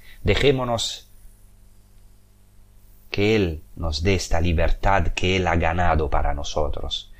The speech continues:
para poder entrar en el júbilo y en el jubileo, en el verdadero descanso, en el verdadero Shabbat, para poder en-, para poder entrar en la santa asamblea, en la sinagoga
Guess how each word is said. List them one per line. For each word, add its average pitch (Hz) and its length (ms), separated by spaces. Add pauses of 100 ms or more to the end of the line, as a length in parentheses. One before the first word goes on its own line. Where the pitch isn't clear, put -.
(240)
para 98 380
poder 98 380
entrar 87 580 (300)
en 95 140
el 95 140
júbilo 135 640
y 120 40
en 117 60
el 107 120
jubileo, 87 840 (280)
en 90 140
el 87 100
verdadero 85 460
descanso, 78 720
en 82 80
el 85 120
verdadero 104 640
Shabbat, 87 500 (680)
para 80 220
poder 82 340
en-, 80 180 (220)
para 82 220
poder 87 260
entrar 85 460
en 90 140
la 85 100
santa 95 380
asamblea, 85 720 (420)
en 92 180
la 82 120
sinagoga 98 960